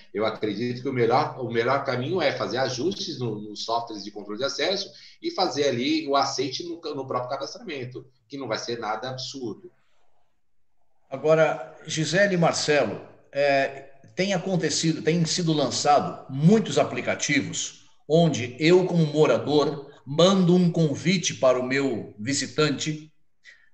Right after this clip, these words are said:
Speaker 2: ah, pelo celular. E ele se autocadastra. Ele põe o nome, ele tira uma selfie, põe até a placa do carro que ele vai chegar.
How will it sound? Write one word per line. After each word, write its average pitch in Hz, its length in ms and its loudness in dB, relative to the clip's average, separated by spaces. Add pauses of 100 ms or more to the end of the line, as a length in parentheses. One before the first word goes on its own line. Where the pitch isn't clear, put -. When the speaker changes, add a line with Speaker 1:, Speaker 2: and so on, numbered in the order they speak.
(200)
Speaker 2:
ah, 135 140 2
pelo 156 320 2
celular. 143 640 2 (800)
E 160 200 4
ele 190 560 0
se - 280 2
autocadastra. 160 1200 2
Ele 175 320 6
põe 151 280 0
o 127 60 -2
nome, 151 500 4
ele 147 200 0
tira 147 220 -2
uma 127 160 0
selfie, 160 520 2
põe 156 160 2
até 143 160 2
a 160 80 4
placa 170 360 2
do 151 80 -4
carro 147 220 2
que 147 80 -4
ele 127 80 -4
vai 131 160 0
chegar. 131 580 -2